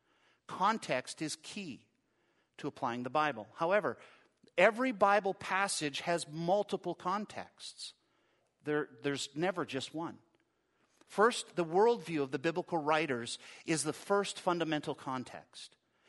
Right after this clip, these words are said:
This means that we must do our very best to think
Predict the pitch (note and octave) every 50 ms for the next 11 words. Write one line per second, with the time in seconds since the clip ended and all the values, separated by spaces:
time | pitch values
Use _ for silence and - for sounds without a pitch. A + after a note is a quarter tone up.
0 | - - _ - G#3+ B3 - - G3+ G#3 G3+ G3+ F#3+ D#3+ F#3+ E3 E3+ G3 G3+ G3
1 | F#3+ F3+ - C#3 F3+ G3 F#3 F3+ E3+ F3 F#3 F#3+ A3 A#3 F#3+ D3+ D3 C3 A#2+ C#3
2 | - - - - - - - - - - G3 F3+ - - - A#3+ A#3+ F3+ D#3+ E3